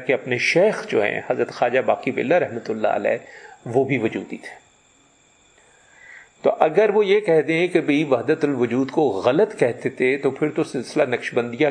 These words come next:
کی ان کی سند وہیں ختم ہو جائے گی ان پر، کیونکہ حضرت خواجہ باقی باللہ جو ہیں وہ وجودی تھے، اور ان کے بارے میں حضرت عبدالحق محدث دہلوی رحمۃ اللہ علیہ نے بھی یہی کہا ہے،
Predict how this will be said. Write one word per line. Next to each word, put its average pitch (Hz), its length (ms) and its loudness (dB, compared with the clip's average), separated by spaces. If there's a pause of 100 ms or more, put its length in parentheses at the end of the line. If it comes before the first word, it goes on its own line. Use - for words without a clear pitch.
کی 139 60 0
ان 127 120 -2
کی 123 100 -4
سند 117 340 -4
وہیں 110 240 -2
ختم - 360 -2
ہو 95 120 -4
جائے - 280 -2
گی 104 100 -6
ان 107 140 -8
پر، 151 240 0 (420)
کیونکہ 143 240 2
حضرت 127 200 0
خواجہ 131 420 0
باقی 120 280 -2
باللہ 110 380 0
جو 110 80 4
ہیں 104 80 0
وہ 107 200 -2
وجودی 107 400 -4
تھے، 120 240 -6 (400)
اور 139 200 4
ان 175 160 2
کے 180 140 4
بارے 127 320 2
میں 123 260 0 (140)
حضرت 131 300 2
عبدالحق 131 480 0
محدث 120 400 -2
دہلوی 120 320 0
رحمۃ 113 280 -6
اللہ 110 200 -2
علیہ 110 220 0
نے 143 120 -2
بھی 156 140 -4
یہی 147 140 0
کہا 143 320 0
ہے، 151 100 -4